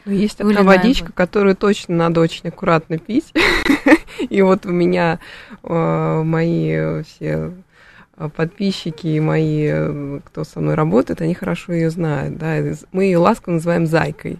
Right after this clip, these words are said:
Speaker 1: <laughs> Да, и её вот надо очень аккуратно пить, то есть в-,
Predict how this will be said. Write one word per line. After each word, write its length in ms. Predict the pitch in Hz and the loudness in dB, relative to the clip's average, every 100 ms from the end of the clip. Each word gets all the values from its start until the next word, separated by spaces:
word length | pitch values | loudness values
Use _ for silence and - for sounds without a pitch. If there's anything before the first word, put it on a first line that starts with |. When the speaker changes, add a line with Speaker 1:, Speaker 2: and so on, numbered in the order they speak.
| - | -14
Speaker 1:
<laughs> 240 | - - - - _ 240 - - - - 240 214 | -10 -10 -10 -18 _ -20 -18 -20 -20 -20 -20 -16
Да, 460 | - 170 170 160 151 | -6 4 6 6 4
и 140 | 160 165 | 0 0
её 340 | 185 185 240 | 0 4 4
вот 140 | 240 208 | 2 0
надо 180 | 190 | 2
очень 240 | 185 - 180 | 0 0 -4
аккуратно 520 | 175 175 147 - 147 | 0 2 2 -2 -8
пить, 360 | - 202 285 - | -4 -4 -4 -6
то 80 | 160 | -6
есть 220 | 151 - | -6 -6
в-, 240 | 151 147 | -6 -4